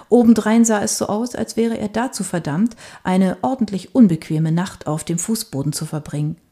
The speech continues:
So viel zum stattlichen Major. Er vergrub sein Gesicht in der Armbeuge.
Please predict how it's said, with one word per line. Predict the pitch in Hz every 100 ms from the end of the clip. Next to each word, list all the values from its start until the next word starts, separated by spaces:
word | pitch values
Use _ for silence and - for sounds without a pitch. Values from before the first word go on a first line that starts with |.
| _ _ _ _ _ _
So | - - 302
viel | - 220 214 214
zum | - 147
stattlichen | - 175 175 147 160 156
Major. | 143 147 160 143 - _ _ _ _ _ _ _ -
Er | 196
vergrub | 190 190 202 202
sein | 180 175
Gesicht | 170 175 170
in | 160
der | 160
Armbeuge. | 156 160 160 151 151 156